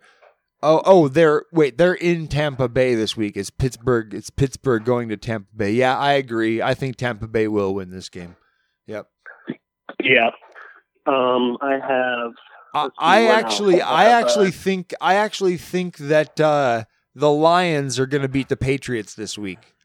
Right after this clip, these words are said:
Speaker 1: I'm calling that right now.
Speaker 2: I don't.
Speaker 1: You don't?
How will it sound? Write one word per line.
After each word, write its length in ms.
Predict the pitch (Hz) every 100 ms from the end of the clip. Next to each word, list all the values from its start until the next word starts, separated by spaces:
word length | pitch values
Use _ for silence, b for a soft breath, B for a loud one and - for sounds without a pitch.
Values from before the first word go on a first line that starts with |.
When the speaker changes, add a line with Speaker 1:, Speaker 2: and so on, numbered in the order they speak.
| _
Speaker 1:
I'm 160 | 131 156
calling 360 | 160 156 135
that 160 | 131 131
right 240 | 131 135
now. 360 | 131 135 107 98 -
Speaker 2:
I 120 | 143
don't. 260 | 120 104 98 _ _ _
Speaker 1:
You 120 | 143 156
don't? 300 | 160 175